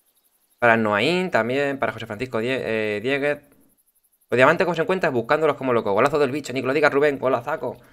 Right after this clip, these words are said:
Así que nada, vámonos, chavales, voy a quitar ya pantallas que no me valgan para nada, que no sean, sirvan de ayuda. Y ahora veréis cómo se buscan los diamantes, ¿vale? Vamos a ponerlos muy fácil.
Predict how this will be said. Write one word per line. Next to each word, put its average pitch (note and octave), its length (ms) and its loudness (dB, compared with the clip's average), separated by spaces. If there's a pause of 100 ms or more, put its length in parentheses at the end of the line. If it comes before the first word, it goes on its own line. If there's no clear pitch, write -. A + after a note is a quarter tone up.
(460)
Así C3 120 -4
que E3 80 0
nada, E3 140 4
vámonos, D3+ 220 0
chavales, C#3 240 -2
voy B2+ 80 -4
a - 20 -2
quitar C3 180 -2
ya B2 140 0
pantallas A#2+ 420 0
que - 80 -10
no A2+ 60 -2
me A2 80 0
valgan G#2 300 -4
para F#2+ 160 -4
nada, A#2+ 200 -2
que B2 80 -4
no G#2 60 -8
sean, G2+ 260 -8
sirvan F#2+ 300 -10
de F2+ 80 -10
ayuda. E3 380 -4 (680)
Y B2+ 60 -2
ahora C#3+ 140 4
veréis C#3 180 -2
cómo C#3+ 120 -6
se C3 80 -4
buscan C3 240 -4
los G2+ 100 -4
diamantes, F2+ 480 -10
¿vale? A2 140 -16
Vamos B2 280 -10
a - 20 -18
ponerlos A#2 300 -8
muy A2+ 140 -10
fácil. - 320 -12